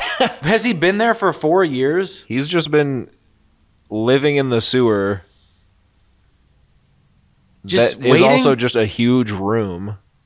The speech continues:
Speaker 2: The sewers are big rooms. Everyone knows that.
Speaker 1: Yes.
Speaker 2: There's nothing wrong with that depiction of the sewer.
Speaker 1: Sewers are kind of like jail cells. That, and then there's homeless people that are living next to it, but they also,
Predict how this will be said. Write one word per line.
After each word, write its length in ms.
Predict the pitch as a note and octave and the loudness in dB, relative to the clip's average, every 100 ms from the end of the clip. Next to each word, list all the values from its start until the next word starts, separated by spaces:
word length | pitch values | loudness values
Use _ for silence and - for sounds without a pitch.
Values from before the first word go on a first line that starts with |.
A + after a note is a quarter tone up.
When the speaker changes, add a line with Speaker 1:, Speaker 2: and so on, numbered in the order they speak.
| _ _ _ | _ _ _
Speaker 2:
The 100 | - | -6
sewers 400 | A#2+ A3 A#3+ G#3+ | -2 0 2 2
are 360 | E3+ D3 D3 B2+ | 2 2 2 0
big 320 | A2+ B2 B2 | -2 0 0
rooms. 640 | A2+ G#2 G#2 F2+ D2 D2 - | 0 0 -2 -4 -8 -16 -6
Everyone 380 | - D3 E3+ D#3+ | 0 2 2 2
knows 260 | B2+ A2+ G2+ | 0 0 0
that. 340 | F#2+ F#2+ G2 _ _ _ _ | -2 -2 -4 _ _ _ _
Speaker 1:
Yes. 520 | - D#3+ A#2 E2+ - - | 0 2 0 -4 -16 -12
Speaker 2:
There's 220 | - A2 A#2+ | -2 -2 0
nothing 300 | C#3+ D3+ C3 | 0 0 0
wrong 320 | A2+ C3 C3 | 2 2 0
with 140 | A#2 | -2
that 260 | G#2+ A2 F#2+ | 0 0 0
depiction 600 | G2+ G2+ F#2 D2 C#2+ E2+ - | -4 -4 -4 -6 -12 -16 -14
of 180 | - F#2+ | -6 -6
the 80 | F#2 | -4
sewer. 400 | F2 F#2 D#2+ - - | -4 -6 -6 -12 -14
Speaker 1:
Sewers 460 | - - F#3 G#3 E3 | -4 2 4 4 4
are 220 | D#3 D#3 | 2 2
kind 240 | - C#3+ D#3+ | 0 -2 -2
of 80 | D3 | 0
like 300 | C#3+ B2+ - _ _ _ - G#2 | 0 0 -8 _ _ _ -20 -6
jail 340 | B2+ C3+ C3+ | -2 0 0
cells. 380 | - A#2+ A2 G#2+ | -2 -4 -4 -4
That, 320 | A#2 A2 A#2 - - | -6 -6 -8 -10 -6
and 160 | C#3 E3+ | -2 0
then 140 | F3 | 2
there's 200 | E3 C#3+ | 2 0
homeless 360 | C3+ D#3+ D#3+ D3+ | 0 -2 -2 -2
people 280 | D3+ C#3 | -4 -2
that 100 | C3+ | -2
are 100 | C3+ | -2
living 320 | B2+ C3 B2+ A#2 | -2 -2 -4 -2
next 280 | C3 C3+ | -4 -4
to 120 | - B2+ | -2 2
it, 260 | A#2+ B2 - _ _ _ | 2 0 -12 _ _ _
but 140 | A#2+ | -4
they 120 | C3 | 0
also, 680 | B2+ C3 B2 C3 B2 A#2 A2 | 2 0 0 0 2 0 -2